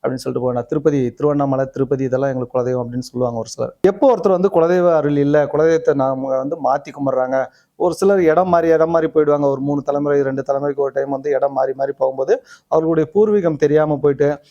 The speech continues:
குலதெய்வ அருள் ஒரு ஜாதத்துல இல்லைன்னு எப்படி சார் தெரிஞ்சுக்கிறது அப்படின்னு நீங்க கேட்டீங்கன்னா, நிச்சயமா அந்த குடும்பத்துல வந்துட்டு அஸ்வினி மகம் மூலம் கேதுவோட நட்சத்திரம் வந்துரும். அஸ்வினி மகம் மூலம். அடுத்து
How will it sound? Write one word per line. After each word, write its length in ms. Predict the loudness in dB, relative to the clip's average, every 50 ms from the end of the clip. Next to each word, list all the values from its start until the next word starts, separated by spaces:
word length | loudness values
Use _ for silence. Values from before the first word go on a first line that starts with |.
| _ _ -2 0
குலதெய்வ 440 | 2 2 4 2 2 2 4 4 4
அருள் 200 | 2 4 4 2
ஒரு 120 | 2 4 2
ஜாதத்துல 400 | 4 4 4 2 2 0 0 0
இல்லைன்னு 360 | 2 2 2 2 2 2 0
எப்படி 160 | 0 -2 -2 -2
சார் 180 | -2 -2 -2 -4
தெரிஞ்சுக்கிறது 480 | -2 -2 -2 -2 0 -2 0 0 0
அப்படின்னு 260 | -2 -2 -2 -4 -4
நீங்க 140 | -4 -2 -4
கேட்டீங்கன்னா, 380 | -4 -4 -2 -4 -4 -2 -2 -4 -4 -8 _ _ _ _ _ -4
நிச்சயமா 300 | -2 0 2 4 4 2
அந்த 180 | 2 2 0 0
குடும்பத்துல 400 | 0 0 0 0 2 2 2 2
வந்துட்டு 240 | 2 2 2 2 2
அஸ்வினி 460 | 2 2 0 -4 -4 -2 0 0 2 2
மகம் 320 | 0 0 0 0 0 0
மூலம் 300 | 0 0 0 0 0 -2 -6 -6
கேதுவோட 480 | 0 2 4 4 4 4 2 2 0 0
நட்சத்திரம் 460 | -2 -4 -6 -8 -10 -4 -2 -2 -2
வந்துரும். 260 | -2 -2 -4 -4 -6 _ _ _ _ _ _ _ _ -2
அஸ்வினி 340 | -2 -2 -2 -2 -2 0 0
மகம் 300 | 0 0 0 0 0 0
மூலம். 280 | 0 0 -2 -2 -4 -2
அடுத்து 360 | -2 0 0 0 2 2 2